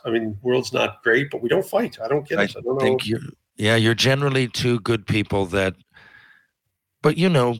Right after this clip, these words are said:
Speaker 2: you always said what you meant. I mean, marriage, I think a lot of people, I did it, you, you take it for granted, right? You, you
Speaker 1: Yeah.
Speaker 2: don't really think it out. And, um, there's often things that you find out once you're living with someone. I can only speak from experience. Um,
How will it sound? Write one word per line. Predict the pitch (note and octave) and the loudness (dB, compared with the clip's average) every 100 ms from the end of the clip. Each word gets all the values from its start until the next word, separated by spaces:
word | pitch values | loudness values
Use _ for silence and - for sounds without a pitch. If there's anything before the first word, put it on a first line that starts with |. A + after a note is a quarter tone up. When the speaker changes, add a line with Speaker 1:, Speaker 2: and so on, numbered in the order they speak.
| - | -4
Speaker 2:
you | C3+ | 2
always | C#3+ D3+ C#3+ A2 | 4 4 2 -2
said | - - - - - A#2 G#2 | -4 -6 -6 -2 0 0 0
what | A2+ | 0
you | G#2 | 0
meant. | G#2+ G#2+ G2 | 0 0 0
I | |
mean, | G#2 G#2 | -2 0
marriage, | A2 A#2+ C3+ B2+ | 2 4 2 0
I | A2+ | -2
think | - G#2 | -2 -4
a | G2 | -2
lot | G2 | 0
of | G2 | 0
people, | G2 F2+ F#2 | -4 -2 0
I | G2+ | 0
did | - - - | 0 0 0
it, | - | 0
you, | G2 | -2
you | G2 F#2+ | -6 -4
take | F2+ F#2+ | -2 -2
it | F2+ | -4
for | - | -8
granted, | F#2 G#2 G#2+ E2+ - | -4 -2 0 -4 -4
right? | F#2 G2 | -2 0
You, | F#2+ | 2
you | F2+ - - - - _ - | 0 -2 -12 -18 -20 _ -2
Speaker 1:
Yeah. | A2 | 2
Speaker 2:
don't | A#2+ A#2 | 2 2
really | G#2 A#2+ A#2 | 0 2 2
think | A2 B2 G#2+ | 0 -4 -2
it | A2 | 2
out. | G2+ G2 - - | 2 2 -2 -10
And, | F#2+ F#2 F#2 F2+ | -4 -2 0 2
um, | F2 F2 E2+ E2+ - - _ _ - | 2 2 -2 -6 -16 -20 _ _ -2
there's | G#2 G2 | 2 4
often | A2 A2+ A2 G#2+ G2+ G2 _ _ _ | 6 4 0 -4 -4 -10 _ _ _
things | - A2+ G#2 F2 | -4 -4 -2 -2
that | G#2+ | -2
you | F#2+ | -2
find | - G#2+ G2+ | 0 2 4
out | G2 G2 | 2 2
once | G2 G2 | 0 0
you're | G2+ | 2
living | F#2 F#2+ G2 | 2 4 4
with | G2 | 2
someone. | - F#2+ E2+ E2+ | 2 0 0 2
I | B2 | 4
can | A#2+ | 2
only | G2 F2 | 0 -4
speak | - F2+ | -4 -6
from | - F2 | -6 -4
experience. | E2 - F#2+ F#2+ F#2+ - | -2 0 0 0 0 -2
Um, | - F#2 F2 E2 | 0 2 2 0